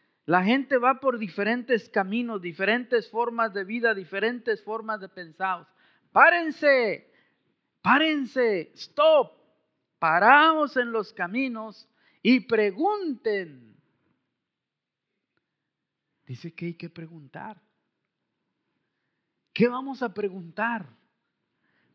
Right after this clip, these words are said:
Por las sendas antiguas. Las sendas antiguas se refería a formas de vida que, que, vaya la redundancia, que vivía el pueblo de Israel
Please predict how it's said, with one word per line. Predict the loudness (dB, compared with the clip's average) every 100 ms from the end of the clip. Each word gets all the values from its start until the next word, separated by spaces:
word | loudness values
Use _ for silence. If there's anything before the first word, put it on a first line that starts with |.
| _
Por | -20 -16
las | -14 -16 -20 _
sendas | -18 -18 -20 -20 -20
antiguas. | -20 -20 _ -18 -18 -20 -20 -20 _ _ _ _ _
Las | -10 -10 -8
sendas | -10 -10 -14 -16
antiguas | -16 -18 -16 -16 -16 -20 -20 _ _ _ _
se | -12 -12
refería | -12 -14 -12 -8 -6 -6 -8 _ _
a | 0 0
formas | 0 4 8 8 6 4 2 2
de | -2
vida | 2 2 2 4 2 0 -6 _ _ _ _
que, | -2 0 0 -4 _
que, | -2 0 -2 -4 2
vaya | 4 6
la | 4
redundancia, | 2 -2 -2 0 0 2 0 2
que | 0
vivía | 0 -2 2 4
el | 4
pueblo | 2 2 2 -2
de | -4
Israel | -2 0 4 4 2 -4